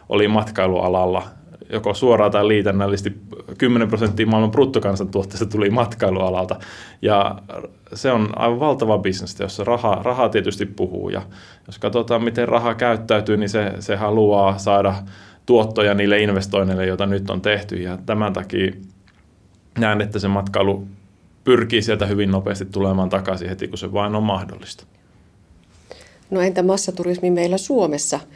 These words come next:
Speaker 2: Olemme juuri kuulleet juttuja, että, äh, noi luonnonpuistot ovat aivan tupaten täynnä ja, ja Kuusamossa Karhunkierroksella jonotetaan pitkiäkin aikoja, että päästään riippusiltojen yli.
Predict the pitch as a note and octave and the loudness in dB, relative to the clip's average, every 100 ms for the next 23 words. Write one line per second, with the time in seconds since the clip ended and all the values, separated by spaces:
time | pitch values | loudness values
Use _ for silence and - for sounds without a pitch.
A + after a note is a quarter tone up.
0 | - - - - F3+ F3 F3+ F#3 F#3 F3+ | -20 -20 -20 -8 -4 0 0 0 2 2
1 | F3+ - G3+ F#3 F#3 F#3 F#3 E3+ D#3+ D#3+ | 0 0 4 4 2 -2 -2 -2 -2 -2
2 | D#3+ F3 E3 E3+ - - A3 D#3 D#3+ D#3+ | -2 0 0 -2 -12 -16 -14 -12 -10 -10
3 | F3 E3+ E3 F3+ F#3+ F3+ F3 F3 E3+ E3+ | -8 -8 -6 0 2 2 2 0 0 -4
4 | - F3+ F3+ F3+ F3 F#3+ G3 G3 A#3 A3 | -2 0 0 2 2 2 0 0 0 2
5 | G#3 G3 F#3 F#3 F3+ E3 E3 E3+ D#3+ - | 2 0 2 4 4 2 2 0 -4 -20
6 | - - - - _ E3 E3 F3 F#3 F3+ | -20 -20 -20 -20 _ -6 -6 -2 -2 -2
7 | E3+ E3 E3 E3 F3+ E3+ E3+ E3+ D#3+ D#3+ | -4 -2 -4 -2 0 0 -2 -2 -4 -4
8 | E3+ E3 E3 - F3 F3+ F3 F3 F3 E3+ | -2 0 0 0 2 4 4 0 -2 0
9 | E3 E3 F#3 F3+ F3 F3 F#3 F#3 F3+ F3 | 2 2 -2 -2 0 2 2 2 2 -2
10 | F3 F3 G3 F#3 F#3 E3+ F3 F3+ F3+ F#3 | -2 -2 0 0 0 0 2 2 2 0
11 | F3+ E3+ F3 F3 - F3+ F3 | 0 0 0 0 2 2 2